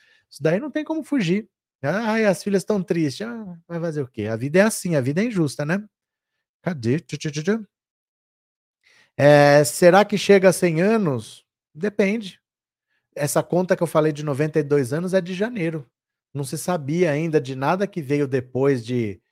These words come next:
votação, impedir eleitor de votar, de viajar pra lá pra convencer o superintendente da Bahia de fazer os bloqueios. Não se sabia de nada disso. Essa conta é de antes.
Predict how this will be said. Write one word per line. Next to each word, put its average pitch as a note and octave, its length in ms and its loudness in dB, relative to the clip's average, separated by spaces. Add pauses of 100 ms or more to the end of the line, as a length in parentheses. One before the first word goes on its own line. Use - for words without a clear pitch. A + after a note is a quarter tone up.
(240)
votação, C3 920 -2
impedir B2+ 480 -6
eleitor B2+ 420 -2
de A#2 120 -8
votar, A#2 800 -2
de G#2 120 -14
viajar B2 460 -2
pra B2 220 -4
lá A#2 260 0
pra A#2 160 -8
convencer A#2+ 800 -6 (340)
o A#2+ 60 -10
superintendente B2 800 -6
da B2 140 0
Bahia A#2 500 -2
de A2 80 -12
fazer A#2 260 -6
os A2+ 120 -6
bloqueios. A2+ 480 -6
Não B2 100 -10
se C#3 140 -16
sabia C#3 340 -6
de C#3+ 140 -8
nada D3+ 180 -8 (100)
disso. D3 300 -8
Essa B2+ 180 -6
conta E3+ 300 -8
é A#3+ 60 -10
de B3+ 140 -8
antes. G3 460 -8